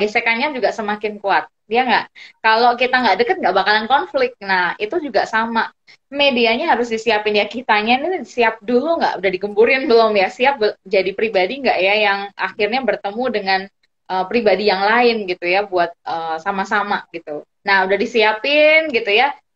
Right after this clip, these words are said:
udah penjajakan misalnya relasi itu, ya tahu ya, pohon, eh, ditanam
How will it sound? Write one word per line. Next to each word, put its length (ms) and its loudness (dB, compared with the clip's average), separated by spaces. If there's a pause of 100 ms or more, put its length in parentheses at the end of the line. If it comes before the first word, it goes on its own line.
udah 240 2
penjajakan 560 2
misalnya 420 0
relasi 640 2
itu, 200 4 (120)
ya 180 0
tahu 400 4
ya, 220 4
pohon, 640 2
eh, 320 0
ditanam 500 0